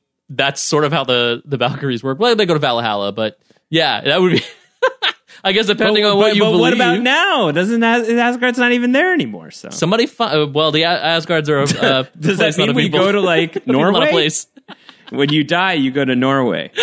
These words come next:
Speaker 2: Cool.
Speaker 1: <laughs> I
Speaker 2: Sounds
Speaker 1: don't know.
Speaker 2: good.
Speaker 1: I guess. I don't know if I'd fit in
Speaker 2: <laughs>
Speaker 1: very well in Norway, just in general. Uh,
Speaker 2: It might, it might be fun. It might be different. You
Speaker 1: hey,
Speaker 2: never
Speaker 1: man,
Speaker 2: know.
Speaker 1: I'll be Heimdall. I'll take that role. Let's do this.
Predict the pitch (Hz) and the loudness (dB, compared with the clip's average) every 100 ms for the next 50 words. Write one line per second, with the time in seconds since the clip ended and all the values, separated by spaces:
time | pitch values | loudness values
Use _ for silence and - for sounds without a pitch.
0 | - - 190 254 - 262 - 277 269 - | 0 0 0 0 2 0 0 -8 -6 -10
1 | - _ - - 320 427 403 349 208 - | -12 _ -8 -2 0 2 2 2 0 -8
2 | _ _ - 262 220 302 202 - 240 202 | _ _ -4 -4 0 2 2 0 0 0
3 | 254 247 247 214 127 214 214 180 170 165 | 2 2 2 0 2 2 4 4 4 4
4 | 160 151 160 170 160 147 135 160 - 220 | 2 2 2 4 4 2 2 0 0 -2
5 | 202 160 170 165 147 135 139 - _ _ | 0 0 0 0 -2 -4 -6 -10 _ _
6 | - 151 156 359 403 294 214 262 427 339 | -4 0 2 2 2 0 2 2 2 2
7 | 453 - 440 508 294 208 - 180 349 349 | 0 2 0 2 0 -4 -6 -2 0 0
8 | 370 440 - 170 107 294 330 277 233 160 | 0 0 0 -2 0 0 2 2 0 0
9 | 226 359 233 220 226 240 285 170 - 240 | 0 2 0 0 2 2 0 -2 -2 -2
10 | 226 240 220 226 311 285 233 233 285 170 | -2 -2 0 0 -2 -4 -4 -4 0 2